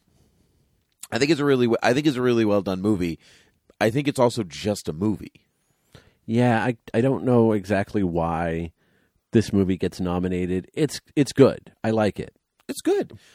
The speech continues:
Speaker 1: I've seen a
Speaker 2: But
Speaker 1: lot, but there are a lot of good movies that come out that
Speaker 2: Yeah,
Speaker 1: are not nominated.
Speaker 2: it just doesn't stand out. Like, her acting is good, so I,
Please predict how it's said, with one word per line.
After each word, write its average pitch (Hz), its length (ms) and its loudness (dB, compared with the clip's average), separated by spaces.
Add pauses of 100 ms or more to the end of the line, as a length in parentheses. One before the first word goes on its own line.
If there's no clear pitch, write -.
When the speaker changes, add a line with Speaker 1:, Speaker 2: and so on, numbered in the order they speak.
Speaker 1:
I've - 100 -4
seen 214 140 0
a 196 40 -2
Speaker 2:
But 131 120 8
Speaker 1:
lot, 123 200 4
but 131 100 0
there 160 100 6
are - 20 8
a 160 60 6
lot 131 320 2
of 92 200 -6
good 110 280 2
movies 95 340 -4
that 85 160 -2
come 90 180 -6
out 85 240 -6
that 127 80 0
Speaker 2:
Yeah, 107 120 0
Speaker 1:
are 73 40 -4
not 78 220 -4
nominated. 78 320 -6
Speaker 2:
it 123 40 -12
just 127 160 -2
doesn't 117 280 -2
stand 90 380 -4
out. 69 320 -4
Like, 101 220 -2
her 160 200 2
acting 110 460 -2
is 85 160 -6 (400)
good, 76 320 -6
so 98 260 2
I, 98 240 -6